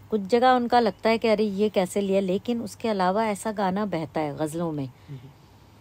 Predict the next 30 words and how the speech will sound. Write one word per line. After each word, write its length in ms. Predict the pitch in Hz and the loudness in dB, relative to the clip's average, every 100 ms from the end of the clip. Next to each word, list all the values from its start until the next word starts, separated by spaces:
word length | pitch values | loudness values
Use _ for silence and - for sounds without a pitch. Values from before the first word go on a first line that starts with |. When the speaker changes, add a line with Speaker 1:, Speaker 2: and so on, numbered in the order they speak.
| - - - - | -20 -20 -18 -4
Speaker 1:
और 340 | 214 233 262 - | 2 2 2 -4
मेहंदी 480 | 247 202 226 254 262 | -4 2 4 4 2
हसन 320 | 254 - 240 | 2 0 -2
साहब 380 | 226 220 196 214 | -2 0 2 0
is 240 | 214 196 175 | -4 -8 -4
the 120 | 202 175 | -4 -4
biggest 500 | 180 165 196 190 - - | -4 0 -2 -2 -12 -12
example। 600 | 170 151 151 143 139 143 127 - - - - - - - - - - - - - - - | -10 -6 -6 -6 -10 -12 -14 -18 -20 -20 -20 -20 -20 -20 -20 -20 -20 -20 -20 -20 -12 -2
लता 340 | 185 196 202 | 0 2 2
जी 200 | 180 160 | 2 -2
playback 480 | 151 170 165 160 156 | 0 0 2 0 -4
singing 440 | - 160 160 180 | -6 -4 -4 -4
में, 160 | 170 170 | -4 -4
कि 160 | 214 | -6
जहाँ 320 | 190 175 180 208 | -6 -4 -4 -2
वो 140 | 220 | -2
गाती 400 | 190 170 165 202 | -2 -2 -4 -6
हैं 100 | 226 | -6
तो 60 | 240 | -6
फूल, 680 | - - - 226 247 240 - - - - - - - - - | -8 -14 -6 -2 0 -2 -4 -16 -20 -16 -14 -14 -20 -20 -12
लगता 180 | 226 - | -6 -2
है 40 | 302 | -2
कि 100 | 359 | -4
फूल 360 | - 262 277 | -6 -2 -2
की 160 | 285 302 | 0 -2
तरह 240 | 277 262 | 0 0
लफ्ज़ 340 | 247 214 190 196 | 0 0 -2 -4
बोल 220 | 180 165 | -2 -2
रही 220 | 165 160 | -2 -4
हैं। 200 | 131 127 | -4 -6